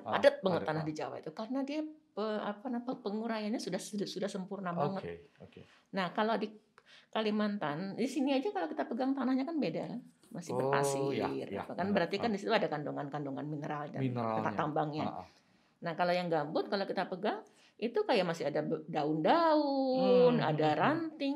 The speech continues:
Speaker 2: ada,
Speaker 1: Hmm.
Speaker 2: bahkan ada batang-batang yang besar-besar juga ada.
Speaker 1: Iya.
Speaker 2: Nah, itu kan kalau kering, yang namanya ranting batang itu kalau kering kan mudah terbakar kan.
Speaker 1: Betul.
Speaker 2: Kalau kita bikin api unggun kan selalu
Speaker 1: Pakai kayu.
Speaker 2: kayu.
Speaker 1: Ah, ah.
Speaker 2: Kita di dapur du-, zaman dulu di desa-desa
Speaker 1: Iya.
Speaker 2: pakai kayu bakar.
Speaker 1: Tungku,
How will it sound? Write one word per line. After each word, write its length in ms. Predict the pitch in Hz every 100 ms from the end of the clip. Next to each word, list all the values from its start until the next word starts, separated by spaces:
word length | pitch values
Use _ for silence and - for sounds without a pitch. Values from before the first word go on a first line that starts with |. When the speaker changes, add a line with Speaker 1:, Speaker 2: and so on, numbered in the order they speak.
| 269
Speaker 2:
ada, 180 | 190
Speaker 1:
Hmm. 80 | 143
Speaker 2:
bahkan 300 | 185 208 359
ada 200 | 349 233 277
batang-batang 880 | 247 - 175 165 190 175 170 170 175
yang 140 | 175
besar-besar 400 | 170 156 - 285
juga 220 | 269 156 120
ada. 240 | 117 - - _ _ _ _ _ _ _
Speaker 1:
Iya. 100 | 160
Speaker 2:
Nah, 100 | - - - _ _ _ _
itu 200 | 247 247
kan 200 | 349 392
kalau 260 | 381 254 240
kering, 420 | 247 247 160 - 196 226 - _
yang 180 | - 180
namanya 400 | 180 175 165 175
ranting 340 | 175 185 180 185
batang 380 | 160 180 185
itu 160 | - -
kalau 220 | 277 202 202
kering 280 | - 240 285
kan 160 | 359
mudah 300 | 381 311 233
terbakar 480 | 214 175 170 - 190
kan. 140 | - -
Speaker 1:
Betul. 260 | - 208
Speaker 2:
Kalau 80 | 202
kita 160 | 240 262
bikin 200 | 247 254
api 120 | 262
unggun 280 | 240 262 359
kan 160 | 392 453
selalu 240 | 403 320 -
Speaker 1:
Pakai 200 | 370 147
kayu. 280 | 120 127 139 101
Speaker 2:
kayu. 420 | - 165 165 160
Speaker 1:
Ah, 160 | 143 -
ah. 100 | - -
Speaker 2:
Kita 260 | - - 285 269 -
di 160 | - 202
dapur 380 | 190 190 247 220
du-, 160 | 190
zaman 260 | 180 185 190
dulu 220 | 190 220
di 160 | 190 170
desa-desa 480 | 170 180 170 175
Speaker 1:
Iya. 160 | 226 156
Speaker 2:
pakai 140 | 151 170
kayu 220 | 160 165
bakar. 160 | 151 -
Speaker 1:
Tungku, 400 | 165 160 170